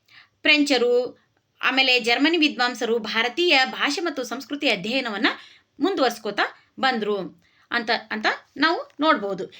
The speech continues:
ಇಲ್ಲಿ ನೋಡ್ರಿ, ಭಾರತದ, ಪ್ರಾಚೀನ ಭಾರತದ ಸ್ಥಳಗಳು ಮತ್ತು ಅಲ್ಲಿಯ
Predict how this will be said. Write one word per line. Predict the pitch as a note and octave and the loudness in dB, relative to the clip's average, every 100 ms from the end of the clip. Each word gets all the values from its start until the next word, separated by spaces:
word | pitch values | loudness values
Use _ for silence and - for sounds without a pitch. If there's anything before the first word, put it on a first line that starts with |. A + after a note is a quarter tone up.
| - | -6
ಇಲ್ಲಿ | F#4 G4 | 0 4
ನೋಡ್ರಿ, | E4 F#3 F3 E3 _ | 4 2 -4 -12 _
ಭಾರತದ, | - G#3+ A3+ A3+ A3 F#3 G#3+ E4+ - _ _ _ _ _ _ _ _ _ _ _ _ | -10 -4 -2 -2 -4 -2 0 0 -4 _ _ _ _ _ _ _ _ _ _ _ _
ಪ್ರಾಚೀನ | - A#3 - - F#4+ A#4 | -2 0 0 -2 -2 -2
ಭಾರತದ | D4+ C4+ A3 G#3 F3+ B3+ G#4+ - _ _ _ _ | -2 -2 -2 -4 0 0 0 -8 _ _ _ _
ಸ್ಥಳಗಳು | _ C#4 D4+ D4+ A3 B3 F#4+ - - | _ 2 4 4 4 2 -2 -6 -4
ಮತ್ತು | D4 D4 C4+ E4+ - - | -4 -2 -2 -4 -6 -6
ಅಲ್ಲಿಯ | C4 B3+ C4 | -4 0 2